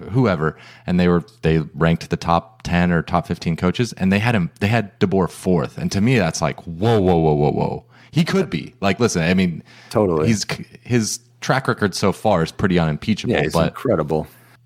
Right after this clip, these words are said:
Speaker 1: but he still has had only two years at the Power Five level. So I, I, he's not that high for me. He's high, but,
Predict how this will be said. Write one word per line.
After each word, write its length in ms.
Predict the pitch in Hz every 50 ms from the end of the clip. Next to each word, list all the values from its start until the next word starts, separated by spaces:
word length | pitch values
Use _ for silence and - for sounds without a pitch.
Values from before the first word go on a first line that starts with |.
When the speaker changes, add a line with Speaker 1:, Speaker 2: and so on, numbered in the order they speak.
| _ _ _
Speaker 1:
but 280 | - 196 143 98 80 -
he 120 | 123 127 120
still 360 | 113 - - - 139 113 107
has 400 | 104 104 107 98 92 82 - -
had 240 | - 104 104 95 90
only 200 | 92 92 92 87
two 180 | - - - 95
years 340 | 90 87 87 82 80 - -
at 360 | - 80 80 80 - - -
the 120 | 78 78 73
Power 260 | - - 90 82 78
Five 260 | - - 76 73 71
level. 260 | 85 87 80 71 - -
So 220 | - - 98 85
I, 440 | 69 - 95 95 95 92 92 87 - - _ _ _ _ -
I, 140 | 104 107 - - _ _ - _ _ _ _ _ _ -
he's 200 | - - 127 123
not 420 | 135 139 131 - 92 90 85 80 80
that 260 | 95 90 85 71 -
high 280 | - - 76 - - -
for 180 | - - 85
me. 140 | 69 65 69 73
He's 200 | 90 104 101 -
high, 360 | 117 120 117 113 113 113 110 -
but, 300 | - 87 80 73 - -